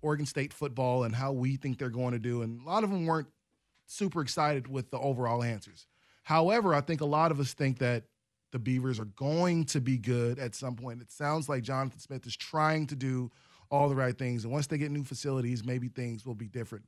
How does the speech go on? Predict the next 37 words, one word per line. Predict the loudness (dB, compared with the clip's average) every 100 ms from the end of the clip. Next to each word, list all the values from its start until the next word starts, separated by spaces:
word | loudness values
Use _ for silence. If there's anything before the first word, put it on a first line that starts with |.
| _
But | -20 -20 -20
as | -18
far | -2 4 4
as | 4
this | 4 2
game | 0 -6 -6 -16 _ _ _ _ _ _ -4
against | 0 -2 0
Oklahoma | -2 2 4 4 2
State, | -2 -6 -6 _ _ _ _ _ _ _ _ _ -20 _
who, | 0 2 0 -2 _ _ _ _ _ _ 2
by | 4
all | 6 4
accounts, | 4 2 2
is | 2
a, | 0
is | 0 -2
a, | -2 -2 -8 _ _ _ -6
let's | 0
call | 2
them | 4 2
a |
middle | 2 2 2 2
of | 0
the | -2
road | -2 0 -2 -4
Big | -6 -6
twelve | -6 -8
team. | -8 -12
Can | -8
we | -2
do | 0
that? | 2 0
Is | -4
that, | -6 -6
is | -6
that | -8
fair? | -2 0 2 0